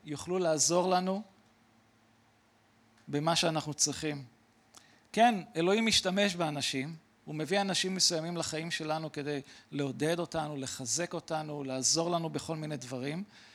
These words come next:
אבל בני אדם מוגבלים וחלשים, ולא תמיד אנחנו יכולים לתת מענה לצרכים של אנשים.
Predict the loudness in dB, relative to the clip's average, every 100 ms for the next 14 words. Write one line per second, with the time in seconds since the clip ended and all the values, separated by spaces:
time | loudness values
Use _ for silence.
0 | -20 -10 -4 2 2 4 4 4 4 4
1 | 4 4 2 -4 -12 -8 0 2 4 2
2 | 6 6 8 8 6 2 -2 -10 -14 -4
3 | -2 2 2 4 6 6 6 0 -8 -18
4 | _ _ _ _ _ _ _ -20 -10 4
5 | 8 10 8 6 4 4 2 4 4 6
6 | 4 2 0 0 -2 -2 -2 -2 -4 -4
7 | -4 -4 -6 -4 -4 -6 -2 2 2 2
8 | -2 -16 _ _ _ _ _ _ -6 2
9 | 4 4 0 -2 -2 0 -2 -2 -2 -2
10 | -2